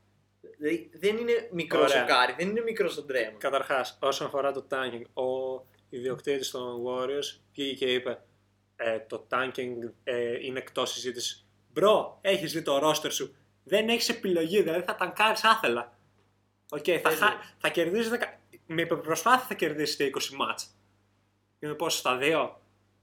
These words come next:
Speaker 2: Εντάξει, θα, θα συ-, δύο θα μείνουν.
Speaker 1: Είναι στο δύο έξι.
Speaker 2: Είναι στο δύο έξι. Ωραία. Επόμενο podcast θα είναι, ξέρω εγώ, τρεις νίκες. Άντε, τέσσερις.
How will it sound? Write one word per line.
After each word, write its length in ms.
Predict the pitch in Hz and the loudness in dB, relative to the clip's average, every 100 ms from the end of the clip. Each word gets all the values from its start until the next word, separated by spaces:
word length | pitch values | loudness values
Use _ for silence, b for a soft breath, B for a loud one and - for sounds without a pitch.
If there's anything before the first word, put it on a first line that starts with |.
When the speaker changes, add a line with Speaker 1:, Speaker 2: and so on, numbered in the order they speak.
| _ - | _ 0
Speaker 2:
Εντάξει, 280 | 151 - | 0 0
θα, 160 | - 147 | -2 -2
θα 120 | - | -4
συ-, 240 | 151 175 - 180 | -10 -10 -14 -14
δύο 260 | 160 180 | 2 2
θα 120 | 156 131 | 4 -2
μείνουν. 300 | 131 127 - _ _ | -6 -10 -14 _ _
Speaker 1:
Είναι 240 | 147 143 151 | -10 -10 -8
στο 180 | 135 | -10
δύο 200 | 123 131 120 | -6 -4 -2
έξι. 420 | 117 - - - _ _ _ 139 139 | -4 -10 -18 -20 _ _ _ -12 -10
Speaker 2:
Είναι 80 | |
στο 140 | 131 131 | -6 -2
δύο 200 | 131 127 | 2 6
έξι. 420 | 127 127 135 120 _ b b b _ 139 | 4 4 -4 -6 _ b b b _ -10
Ωραία. 340 | 131 135 127 - | -4 -4 -4 -10
Επόμενο 440 | - 151 147 131 - | -2 0 0 -4 0
podcast 320 | 147 143 143 | 0 2 0
θα 240 | - 143 | 0 -4
είναι, 160 | 143 123 | -2 -4
ξέρω 180 | - 131 | -4 -4
εγώ, 120 | 131 | -4
τρεις 320 | - 127 - | -6 -8 -8
νίκες. 220 | 113 - - | -12 -10 -4
Άντε, 180 | 127 - | -4 -2
τέσσερις. 460 | 123 - - - | -4 -4 -10 -18